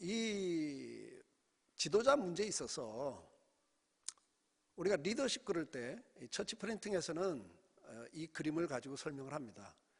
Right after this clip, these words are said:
리더십에서 가장 중요한 것은 하나님과 목회자의 관계다. 아, 목회자 부부입니다, 여기. 에, 하나님과 목회자의 관계인데 거기에서 중요한 게 뭐죠? 하나님의 임재와 능력을 체험한 지도자냐는 거예요. 오늘도 살아계신 하나님이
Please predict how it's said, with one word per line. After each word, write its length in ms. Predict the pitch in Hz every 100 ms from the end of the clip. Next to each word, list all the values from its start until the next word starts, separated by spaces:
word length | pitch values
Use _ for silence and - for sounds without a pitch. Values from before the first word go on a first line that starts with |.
| _ _
리더십에서 600 | 131 165 202 185 190 185
가장 300 | 196 147 208
중요한 360 | - 185 208 180
것은 320 | 139 165 240 - - _ -
하나님과 420 | 196 220 196 196
목회자의 420 | 143 - 151 156
관계다. 480 | - 120 120 123 - _ _
아, 140 | - -
목회자 340 | 147 127 165 175
부부입니다, 500 | - 147 185 165 123
여기. 300 | 104 110 185 _ _ - _ _
에, 40 | 143
하나님과 520 | 113 185 214 214 220
목회자의 440 | 170 135 170 170 160
관계인데 680 | 135 123 127 127 196 151 107
거기에서 400 | 147 156 196 233 -
중요한 300 | - 160 175
게 80 | 185
뭐죠? 360 | 185 139 156 240 - - - -
하나님의 440 | 196 202 214 208
임재와 540 | 160 185 175 180 202 -
능력을 440 | 123 147 170 175 185
체험한 340 | - 160 226
지도자냐는 560 | 185 - 156 151 156 143
거예요. 200 | - - - - -
오늘도 300 | 143 175 208
살아계신 500 | 202 226 226 214 226
하나님이 480 | 208 214 208 226